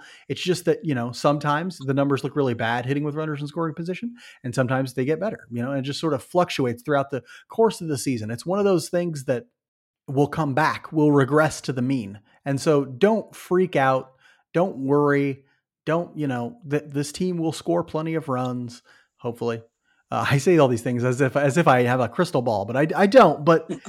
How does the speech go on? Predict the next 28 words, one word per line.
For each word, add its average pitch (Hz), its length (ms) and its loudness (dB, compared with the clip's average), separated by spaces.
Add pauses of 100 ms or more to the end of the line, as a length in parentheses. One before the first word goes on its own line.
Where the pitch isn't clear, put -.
(140)
<laughs> - 320 -14
you 165 100 4
know, 120 260 0
it 170 160 -4
won't 185 220 2
be 180 140 0
this 143 200 0
bad 123 400 0 (260)
always. 107 600 -4
And 139 200 -4
so 131 500 2 (840)
try 190 160 2
not 180 140 0
to 170 60 2
overreact 147 500 2
when 135 100 -4
it 120 40 -12
comes 131 200 -4
to 127 80 -6
things 131 240 -4
like 117 100 -4
hitting 143 220 0
with 120 100 -6
runners 123 260 -4
in 117 60 -6
scoring 127 320 -4
position, 135 380 -6
because 113 480 -6